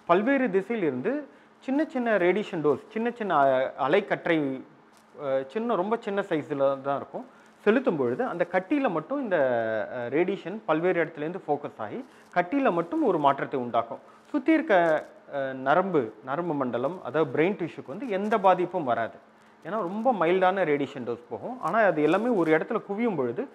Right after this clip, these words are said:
மிக அதிகப்படியான dose அங்க deposit செய்யப்படும். So அந்த கட்டியே இல்லாமல் போயிடும்.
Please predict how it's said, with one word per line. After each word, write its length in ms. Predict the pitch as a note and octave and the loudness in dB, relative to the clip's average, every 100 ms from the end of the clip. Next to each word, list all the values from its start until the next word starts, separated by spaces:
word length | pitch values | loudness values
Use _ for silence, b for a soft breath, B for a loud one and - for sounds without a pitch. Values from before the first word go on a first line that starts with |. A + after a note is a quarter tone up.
| B B | B B
மிக 180 | F3+ G#3 | -6 4
அதிகப்படியான 880 | B3+ E3 F3+ G3+ G3 F#3 G3 G#3+ A3+ | 4 4 0 0 0 0 2 4 2
dose 340 | D3+ F3 G3+ | 6 6 6
அங்க 200 | F3 C#3 | 0 0
deposit 520 | B2 A#2+ D3+ C#3+ C#3+ - | -2 -2 -6 -8 -10 -10
செய்யப்படும். 420 | A#2+ A2 A2+ A#3+ - B B | -10 -8 -10 -12 -14 B B
So 60 | |
அந்த 200 | - F#3+ F#3 | -8 -4 -4
கட்டியே 300 | F3 A#3+ B3 | -4 -4 -4
இல்லாமல் 460 | D#3+ C#3+ C3+ B2+ B2 | 0 0 0 -4 -8
போயிடும். 260 | G2 - | -10 -12